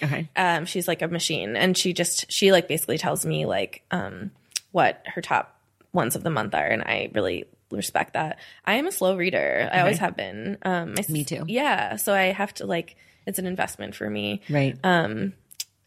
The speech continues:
Speaker 2: and I think I also will read, like, mm, more so books that came out, like, one to two years ago,
Speaker 1: Okay.
Speaker 2: less than books that are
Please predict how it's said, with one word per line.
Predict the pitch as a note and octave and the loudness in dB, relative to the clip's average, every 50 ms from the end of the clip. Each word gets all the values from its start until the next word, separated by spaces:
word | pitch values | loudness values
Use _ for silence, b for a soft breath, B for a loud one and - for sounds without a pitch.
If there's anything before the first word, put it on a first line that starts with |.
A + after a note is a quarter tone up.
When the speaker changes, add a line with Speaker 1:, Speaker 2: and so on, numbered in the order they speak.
| _ - | _ 2
Speaker 2:
and | F#3+ F#3 F3+ F3+ F3 F3 F3 F3 F3 - - | 4 4 4 4 4 2 2 0 -2 -2 -2
I | - F#3+ | -2 -2
think | F#3 - F#3+ F#3+ - - - | 0 2 0 0 0 -2 2
I | - F3+ E3+ | 2 4 4
also | - F3 F3 - - F3+ | 4 2 0 0 0 0
will | E3+ E3+ F3 E3+ E3+ F3+ | 2 2 2 2 2 0
read, | F#3 E3+ - - - - | 0 0 -2 -2 -2 0
like, | G#2 - G#2 - - - - - _ b b b b b b b _ - | 0 2 2 2 0 -4 -16 -16 _ b b b b b b b _ -4
mm, | G3 F#3+ F#3 F3+ F3+ F3+ F3+ F3+ F3+ F3 F3+ F3 F3+ F3 E3 - - - _ _ _ _ _ _ _ - | -2 0 0 2 2 2 2 2 2 2 2 2 2 2 0 -2 -4 -8 _ _ _ _ _ _ _ -2
more | - G3+ G3 F#3+ F#3 F#3+ G3 | 2 6 8 8 8 8 6
so | G3 - G#3 F#3+ | 6 6 6 6
books | F#3+ F#3 E3 - - | 6 4 0 -2 -2
that | - - | -6 -4
came | - F#3+ F3 E3+ | -2 0 0 0
out, | D3 G2 | 2 0
like, | E3+ E3+ - | 0 0 2
one | F3+ F3 E3+ E3 E3 F3 | 2 2 4 2 2 0
to | - F#3 | -4 -4
two | - - - F#3 | -4 0 0 0
years | F3+ - - - G3+ G3+ - | 2 2 2 2 2 2 0
ago, | B3 C4+ C4+ C#4 C#4 C#4 | 0 2 2 4 4 4
Speaker 1:
Okay. | C#4 - E3 D3+ C#3 D3+ D3+ - - | 4 4 4 2 2 2 -2 -2 2
Speaker 2:
less | F#3 F#3 F3 F3+ - | 4 4 4 4 2
than | - F#3 F3+ F3+ | 0 0 2 0
books | F3+ - - - | 0 -4 -4 -2
that | - F#3 F3 | 0 2 2
are | E3+ F3 E3+ - | 2 0 -2 -6